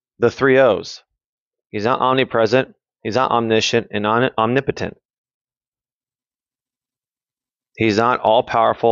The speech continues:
all-knowing, in all places at all times. He is fast,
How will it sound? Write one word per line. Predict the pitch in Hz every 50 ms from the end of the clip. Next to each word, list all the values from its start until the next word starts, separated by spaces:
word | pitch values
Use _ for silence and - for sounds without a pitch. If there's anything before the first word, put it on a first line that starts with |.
| 113 113 -
all-knowing, | - 113 117 120 120 117 110 110 110 117 117 113 107 -
in | - 110 107 107
all | 104 107 104
places | - - 110 104 - -
at | 104 101
all | 101 95 92
times. | - - 139 131 107 90 82 - - _ _ _ _ _ _ _ _ _ _ _ _ _ _ _
He | - 190 190 120
is | 117 131 - -
fast, | - 143 143 135 110 107 104 - - - - -